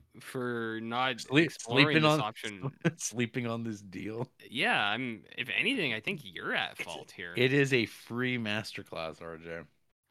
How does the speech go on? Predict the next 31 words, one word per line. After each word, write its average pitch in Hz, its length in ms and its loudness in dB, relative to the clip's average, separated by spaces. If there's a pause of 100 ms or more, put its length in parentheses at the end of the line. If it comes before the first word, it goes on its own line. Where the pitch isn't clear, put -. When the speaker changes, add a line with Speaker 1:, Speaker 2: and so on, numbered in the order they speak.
(800)
Speaker 1:
Well, 123 280 -6 (360)
you 127 100 -4
know, 127 160 2
I, 123 160 2
what, 123 240 -4
you 123 120 -4
know 127 40 -2
what 123 80 -2
they 117 80 -4
say, 117 220 0
the 104 80 -4
first - 340 -4
taste 123 260 0
is - 120 -10
free. 107 340 -6 (840)
Yeah, 104 160 -8
I 101 60 -2
learned 131 300 0
that 127 180 2
from 120 140 -6
watching 120 320 -4
The 104 60 -10
Shield, 123 420 -4 (440)
Speaker 2:
Yeah. 110 220 -2
Speaker 1:
season 107 300 -8 (1000)
one 117 200 -4
through 107 160 -12
seven. 117 400 0 (500)
Speaker 2:
<laughs> - 640 -16
That's 98 200 -12
right. 101 180 -8